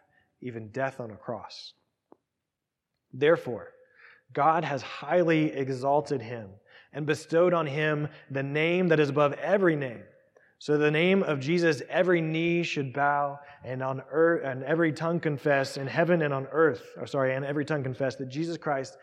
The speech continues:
is Lord, to the glory of God the Father." Wow. So these two passages, they're saying that, ju-, that God has chosen to lift up and to glorify the Son for what he has done.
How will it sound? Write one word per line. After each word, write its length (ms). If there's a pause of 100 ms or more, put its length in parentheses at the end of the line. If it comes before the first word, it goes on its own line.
(300)
is 260
Lord, 380
to 80
the 100
glory 460
of 200
God 440 (300)
the 100
Father." 460 (720)
Wow. 580 (1080)
So 120
these 160
two 160
passages, 460
they're 160
saying 640 (300)
that, 180
ju-, 220
that 180
God 180
has 140
chosen 440
to 240 (280)
lift 340
up 300
and 140
to 80
glorify 680
the 100
Son 380
for 160
what 240
he 140
has 200
done. 380